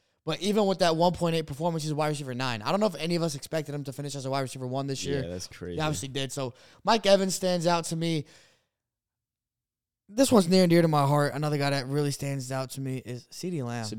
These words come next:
Speaker 1: I mean,
Speaker 2: Sedarian.
Speaker 1: come on, bro. We knew he was, we knew he was like that.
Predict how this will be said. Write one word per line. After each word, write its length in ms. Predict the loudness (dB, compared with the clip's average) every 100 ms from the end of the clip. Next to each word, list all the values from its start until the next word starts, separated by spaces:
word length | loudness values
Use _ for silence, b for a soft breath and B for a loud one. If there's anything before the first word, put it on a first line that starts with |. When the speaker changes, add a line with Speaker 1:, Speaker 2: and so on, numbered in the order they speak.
| -2
Speaker 1:
I 120 | 2
mean, 220 | 2 2
Speaker 2:
Sedarian. 100 | 0 -6 _ _ _ _ -10
Speaker 1:
come 160 | -2 0
on, 140 | 2
bro. 100 | 2 2
We 120 | 2
knew 220 | 2 4
he 160 | 4 6
was, 340 | 4 4 -2 -8
we 160 | -2
knew 140 | 4 8
he 80 | 8
was 180 | 6
like 240 | 2 -2 0
that. 340 | 0 0 -2